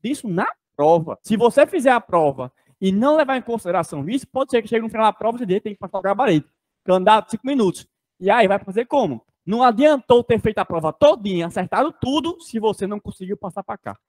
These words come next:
Se não passou pra cá, amigão, zerou. Então, isso faz parte do treino para que vocês também simulem ainda mais a prova, enviando até o dia dez o simulado diagnóstico, você tem uma análise minha da sua prova individualmente e você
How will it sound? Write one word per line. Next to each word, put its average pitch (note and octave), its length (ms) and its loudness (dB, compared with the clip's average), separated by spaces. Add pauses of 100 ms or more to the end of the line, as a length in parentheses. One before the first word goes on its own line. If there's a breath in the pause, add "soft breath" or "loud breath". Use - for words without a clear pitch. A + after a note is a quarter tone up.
(520)
Se E4+ 100 -6
não A#3+ 120 -2
passou F#3 260 -4
pra D3 200 -2
cá, G3 160 0
amigão, A#2 420 -4 (1040)
zerou. E3 460 2 (200)
Então, A3 360 4
isso D4+ 260 0
faz A#3 220 2
parte G#3 300 -2
do G3 80 -6
treino A3 520 -2
para F3 120 -8
que G3 120 -12
vocês F#3 440 -4
também G3 600 2 (240)
simulem G#3 800 2
ainda F#3+ 420 2
mais D#3 400 -2 (240)
a D#3 100 2
prova, C3+ 480 -2 (180)
enviando E3+ 460 2
até F3 300 2
o F3 80 -4
dia E3 200 2
dez C#3+ 300 -2
o - 20 -12
simulado C#3+ 440 -4
diagnóstico, C3 560 -4
você C#3+ 200 -8
tem C3+ 200 -6
uma D3 100 -2
análise C3+ 340 -4
minha C3+ 380 -2 (260)
da C3 140 -2
sua E3+ 240 2
prova C3 460 -2
individualmente C#3 800 0
e C3+ 60 0
você D3 480 -2